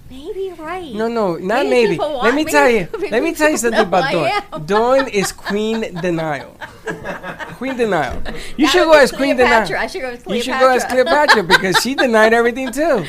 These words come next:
Speaker 1: The longest river in the world, denial.
Speaker 2: Until it catches up to you. Now,
Speaker 1: Denial.
Speaker 2: so tell me about you and Jimmy, baby. What's
Speaker 1: You
Speaker 2: going on?
Speaker 1: Nothing. And I said to him, I said, "Do
Speaker 2: Say
Speaker 1: you,"
Speaker 2: hi to Jim.
Speaker 1: I said, "Do you know Jim?" And he says, "Well, I used to work with Jim for nine years." I'm like,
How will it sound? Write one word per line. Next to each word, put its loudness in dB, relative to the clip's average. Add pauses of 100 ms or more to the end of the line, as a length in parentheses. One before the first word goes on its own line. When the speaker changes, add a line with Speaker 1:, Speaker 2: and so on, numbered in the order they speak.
(160)
Speaker 1:
The -8
longest 0
river -2
in -2
the -10
world, -6
denial. -6
Speaker 2:
Until -2
it -2
catches -6
up -6
to -10
you. -4
Now, 0
Speaker 1:
Denial. -8
Speaker 2:
so -4
tell -4
me -8
about -4 (1000)
you -2
and -2
Jimmy, -2
baby. -4 (680)
What's -6
Speaker 1:
You -6
Speaker 2:
going 0
on? -12
Speaker 1:
Nothing. -8 (180)
And -8
I -6
said -12
to -8
him, -6
I -6
said, -10 (260)
"Do -14
Speaker 2:
Say 0
Speaker 1:
you," 4
Speaker 2:
hi 2
to 2
Jim. -8
Speaker 1:
I -2
said, -10
"Do -12
you -10
know -6
Jim?" -6
And -6
he -6
says, -16
"Well, -10
I -6
used -12
to -16
work -12
with -10
Jim -10
for -12
nine -8
years." -10
I'm -10
like, -16